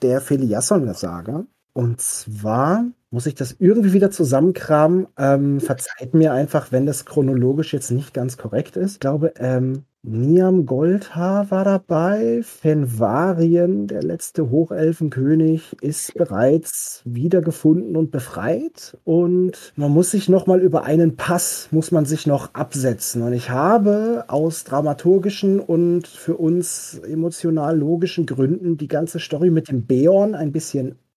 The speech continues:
anders gestrickt gehabt. Ähm,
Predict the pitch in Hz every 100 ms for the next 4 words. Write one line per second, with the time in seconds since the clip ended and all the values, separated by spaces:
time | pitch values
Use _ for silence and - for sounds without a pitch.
0 | - 113 165 196 - 127 - 135 196 -
1 | 143 117 202 _ _ _ _ _ _ -
2 | - - - - _ _ - 156 156 156
3 | 156 151 151 165